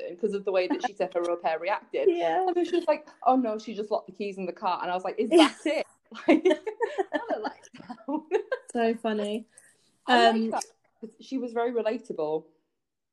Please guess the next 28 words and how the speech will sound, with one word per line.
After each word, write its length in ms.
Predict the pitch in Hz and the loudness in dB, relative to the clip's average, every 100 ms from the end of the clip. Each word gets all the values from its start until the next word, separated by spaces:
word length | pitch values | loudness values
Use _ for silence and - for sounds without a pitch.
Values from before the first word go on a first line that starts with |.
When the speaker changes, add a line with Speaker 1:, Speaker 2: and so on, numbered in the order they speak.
| _ | _
Speaker 2:
Yeah, 340 | 220 214 - 208 | -2 -2 -2 -8
she 200 | - 254 | 0 4
was. 380 | 214 165 185 - | 4 2 0 2
She 100 | 269 | 6
was 140 | 247 | 6
awesome. 540 | 180 190 185 180 185 - - | 4 0 -2 -2 -4 -4 0
Um, 440 | 226 214 220 - - - | 2 2 0 -4 -8 0
and 80 | 254 | 4
I'm 80 | 247 | 6
sure 240 | 294 262 | 8 8
all 100 | 220 | 8
the 100 | 214 | 8
other 120 | 214 | 6
lecturers 380 | 196 - 196 196 | 4 0 -4 -4
were 100 | 180 | -2
awesome 240 | 196 196 | -4 -4
as 80 | 190 | -4
well. 80 | 196 | -2
I 140 | 180 196 | 0 0
didn't 240 | 208 196 | 0 0
get 160 | 196 - | -4 -2
to 100 | 208 | 0
meet 160 | 202 | 0
them, 200 | 202 202 | 2 0
but 100 | 196 | 0
I'm 80 | 202 | -4
sure 220 | 196 202 | -2 -2
they're 340 | 196 185 208 | 0 -2 -4